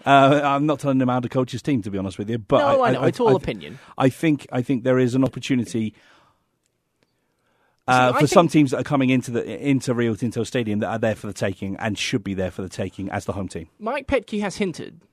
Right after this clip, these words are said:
Speaker 2: that, that Carl Beckerman's role, you know, given the fact that it's now his twentieth season in Major League Soccer, has changed from what it once was. And, uh, it, it would be fascinating from an outsider looking in to see the reaction from the fan base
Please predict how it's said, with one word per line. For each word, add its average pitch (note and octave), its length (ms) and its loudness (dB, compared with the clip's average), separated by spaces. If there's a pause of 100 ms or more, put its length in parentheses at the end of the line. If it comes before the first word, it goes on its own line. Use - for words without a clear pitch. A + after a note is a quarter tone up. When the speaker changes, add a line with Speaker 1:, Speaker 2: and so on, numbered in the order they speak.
(140)
Speaker 2:
that, D#3+ 280 -2
that D#3 200 -6
Carl F#3 240 0
Beckerman's D#3 400 -4
role, B2+ 420 -4 (420)
you D#3+ 140 -4
know, C#3+ 80 -2
given E3 220 -4
the D#3 60 -6
fact - 200 -6
that C#3+ 120 -12
it's - 180 -10
now D3 160 -4
his C3 100 -8
twentieth C3+ 320 -8
season C3 300 -8
in B2+ 60 -10
Major B2 260 -8
League A#2+ 160 -12
Soccer, B2+ 440 -10 (540)
has D#3 140 -10
changed - 560 -4
from D#3+ 200 -8
what D3+ 120 0
it A#2 40 -4
once A#2 320 -8
was. - 460 -16 (460)
And, G3 420 -4
uh, F3 440 -4 (760)
it, G#3 180 -6
it G#3+ 160 -2
would G#3 160 -2
be G3+ 140 -8
fascinating - 1200 -12 (400)
from F#3+ 220 2
an G3 60 4
outsider F#3 440 2
looking D#3 260 -4
in C#3 120 -6
to - 80 -18
see - 160 -14
the C3 80 -8
reaction C3 460 -10
from B2 200 -16
the A2 80 -16
fan E2+ 300 -14
base B1+ 420 -20